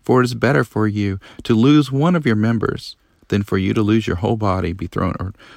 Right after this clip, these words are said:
for you, than for your whole body to be thrown into hell. And if your right hand causes you to sin, cut it off and throw it away, for it is better that you lose one of your members than that your whole body be thrown into hell."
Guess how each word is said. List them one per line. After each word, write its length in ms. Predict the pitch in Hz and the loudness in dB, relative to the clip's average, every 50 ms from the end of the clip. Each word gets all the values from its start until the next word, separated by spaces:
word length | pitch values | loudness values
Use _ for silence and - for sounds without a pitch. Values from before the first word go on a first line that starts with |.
| - _ | -20 _
for 140 | - 101 | -2 0
you, 280 | 98 92 95 95 85 - - _ _ _ _ - - | 0 2 0 0 -2 -4 -8 _ _ _ _ -12 -6
than 140 | - 95 95 | -4 -4 -2
for 160 | 92 - 104 | 0 0 0
your 140 | 98 87 92 | 0 0 -2
whole 240 | 92 - - 139 127 | -2 0 0 0 0
body 320 | 113 98 87 87 85 87 | 0 -2 -2 -2 -2 -4
to 60 | 82 98 | -4 -4
be 100 | - 85 | -6 -6
thrown 260 | - - 92 92 95 | -6 -6 -6 -4 -4
into 200 | 87 87 - 98 | -4 -4 -4 -4
hell. 360 | 90 87 98 90 85 85 87 - - - - - - - - | -4 -4 -4 -4 -4 -4 -6 -10 -16 -20 -20 -20 -20 -12 -4
And 160 | - 120 131 | 0 0 0
if 100 | 135 - | 2 2
your 140 | 135 131 120 | 2 2 4
right 240 | 110 123 135 156 151 | 4 4 2 2 2
hand 320 | 117 123 98 90 92 95 | 0 0 0 0 -2 -2
causes 300 | - - 101 110 101 107 | -2 0 0 0 0 0
you 100 | 107 104 | -2 -2
to 80 | 104 107 | -2 -4
sin, 380 | - - 117 120 117 117 123 | -4 -2 0 2 2 2 0
cut 240 | 117 - - - 120 | -2 -2 -2 -2 0
it 120 | 120 110 | 0 0
off 280 | 113 113 113 117 113 - | 2 2 2 0 0 -2
and 120 | 120 110 | -4 -2
throw 160 | - 120 117 113 | 0 0 2 2
it 60 | 110 | 2
away, 460 | 110 110 113 117 117 110 98 90 92 - _ - - - _ | 2 2 2 2 0 0 -2 -4 -6 -10 _ -20 -20 -20 _
for 200 | _ _ - 117 | _ _ 0 2
it 40 | 113 | 2
is 100 | 110 107 | 2 2
better 300 | 104 113 117 120 113 104 | 2 2 2 4 2 2
that 200 | 98 101 95 - | 0 -2 -2 -4
you 60 | - | -4
lose 340 | 101 98 104 110 107 101 - | -2 0 0 0 0 -2 -2
one 200 | - 110 110 107 | -2 -2 -2 -2
of 100 | 104 101 | -2 -2
your 80 | 101 95 | -4 -4
members 560 | 98 98 98 104 107 107 113 113 - - - - _ _ _ _ _ _ | -4 -4 -4 -6 -6 -8 -10 -10 -12 -14 -16 -18 _ _ _ _ _ _
than 140 | - - 104 | -4 -2 -2
that 160 | 107 107 - | -2 -2 -2
your 100 | 107 104 | -2 0
whole 200 | 95 113 104 104 | 0 0 0 0
body 460 | 104 101 107 107 107 104 107 110 117 - - - - - - - | 0 -2 -2 -2 -2 -4 -4 -8 -10 -14 -20 -20 -20 -20 -14 -10
be 100 | - 104 | -8 -8
thrown 560 | 101 - 104 104 104 107 110 107 107 107 110 - | -8 -6 -4 -4 -2 -2 -2 -2 -4 -4 -6 -6
into 320 | - 101 104 101 - - 104 | -6 -8 -8 -8 -8 -10 -12
hell." 480 | 90 - - 95 82 82 - - 95 | -12 -10 -8 -8 -6 -6 -8 -8 -12